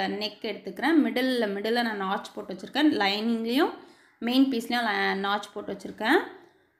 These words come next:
So நமக்கு வந்து ஒரு கால் இன்ச்சை விட கொஞ்சம் அதிகமா மேல ஜாயின் பண்றதுக்காக வேணும். அதையும் நான் மார்க் பண்ணிக்கிறேன்.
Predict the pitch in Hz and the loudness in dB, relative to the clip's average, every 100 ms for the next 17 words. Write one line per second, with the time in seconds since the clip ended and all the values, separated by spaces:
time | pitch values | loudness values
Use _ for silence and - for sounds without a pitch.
0 | _ _ _ _ _ _ _ _ _ _ | _ _ _ _ _ _ _ _ _ _
1 | - 359 254 226 220 226 330 453 269 214 | 2 4 4 2 -2 0 2 4 4 4
2 | 202 196 196 - 240 277 254 233 240 262 | 2 0 -4 -2 2 2 2 -2 -4 -4
3 | 262 240 233 196 214 220 285 269 208 214 | -2 -2 0 -2 -2 -2 2 2 2 0
4 | 208 202 208 208 196 - 196 196 196 190 | -2 -4 -4 -6 -8 -6 -4 -2 -2 -4
5 | 190 285 427 - 190 202 220 208 190 185 | 0 2 2 0 -4 -4 -4 -4 -2 -2
6 | 202 - 202 190 190 196 269 | -4 -6 -8 -6 -6 -2 2